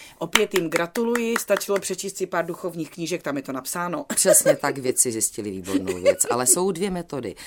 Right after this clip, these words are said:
Speaker 2: Je ta metoda, o které jsme mluvili, ta se jmenuje mindfulness, ale je opačná metoda, wandering,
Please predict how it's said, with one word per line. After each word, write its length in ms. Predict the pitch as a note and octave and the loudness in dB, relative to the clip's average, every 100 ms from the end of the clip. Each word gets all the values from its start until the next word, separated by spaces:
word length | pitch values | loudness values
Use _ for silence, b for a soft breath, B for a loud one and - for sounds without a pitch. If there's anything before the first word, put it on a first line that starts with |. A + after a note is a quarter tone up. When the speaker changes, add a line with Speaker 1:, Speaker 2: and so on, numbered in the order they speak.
| B B | B B
Speaker 2:
Je 160 | B2+ C#3+ | -2 -2
ta 360 | F#3 F#3 F3+ - | -2 0 0 -2
metoda, 540 | C3 C3 D#3 D3+ E3 - | -4 -4 -6 -4 -4 -4
o 60 | |
které 240 | - D3 D#3 | -6 0 4
jsme 220 | - E3 | 4 2
mluvili, 400 | D3 B2 C3+ D3 | -2 -2 -4 -4
ta 120 | C3+ | 0
se 140 | - C#3+ | 0 0
jmenuje 280 | D3 C#3 - G2+ F#2+ F#2 F#2 - | -4 -6 -6 -6 -4 -6 -8 -10
mindfulness, 680 | F2+ F#2 F#2 F#2 F3 - - | -10 -8 -8 -6 0 2 2
ale 180 | B2 C#3 | -2 -2
je 60 | |
opačná 600 | - B2+ D3 - G3 F#3 | -6 -8 -6 -6 -4 -4
metoda, 800 | F3 C#3+ G#2+ - G2+ F#2+ F2+ G#2 - B B - | -4 -4 -6 -8 -10 -8 -8 -10 -12 B B -2
wandering, 760 | C3+ B2+ A#2+ G#2+ G2+ C3 - | 2 2 2 -2 -2 -6 -10